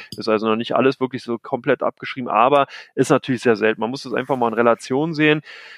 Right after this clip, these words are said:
Äh, Chesapeake Energy ist der zweitgrößte Gasproduzent in den U S A und das will schon was heißen. In dem Gesamtjahr jetzt haben bisher zwanzig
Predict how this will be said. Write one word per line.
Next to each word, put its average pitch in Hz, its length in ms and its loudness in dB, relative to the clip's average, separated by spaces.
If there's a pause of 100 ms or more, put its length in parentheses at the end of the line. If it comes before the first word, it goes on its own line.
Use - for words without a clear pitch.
(120)
Äh, 117 160 4
Chesapeake 135 600 0
Energy 127 460 0
ist - 260 -6
der 117 180 4
zweitgrößte 143 680 -2
Gasproduzent 117 1200 -2
in 117 80 -4
den 113 180 -4
U 120 160 -4
S 113 140 -8
A 110 100 4
und 113 80 0
das 127 160 -2
will 143 100 -2
schon 131 200 -6
was 120 180 -2
heißen. 143 260 -2
In 131 60 -6
dem 127 140 -4
Gesamtjahr 123 580 2
jetzt 120 240 2
haben 135 220 0
bisher 139 320 0
zwanzig 156 400 -4